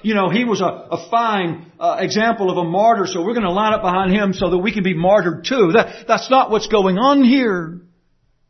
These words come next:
There's something unique. He is not just a man, though he is a man,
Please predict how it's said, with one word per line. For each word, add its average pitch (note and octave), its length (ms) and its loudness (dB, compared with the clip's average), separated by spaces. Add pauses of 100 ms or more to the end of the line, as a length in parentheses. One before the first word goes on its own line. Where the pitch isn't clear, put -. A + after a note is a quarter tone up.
(1120)
There's F3+ 240 -4
something G#3 320 0
unique. G#3+ 460 2 (2000)
He A3+ 120 0
is A3 160 0
not A#3 320 2
just G#3 300 -2
a A3 60 2
man, G3 260 2
though G#3 160 2
he A3 160 0
is C4 120 2
a D4+ 60 2
man, B3 340 -2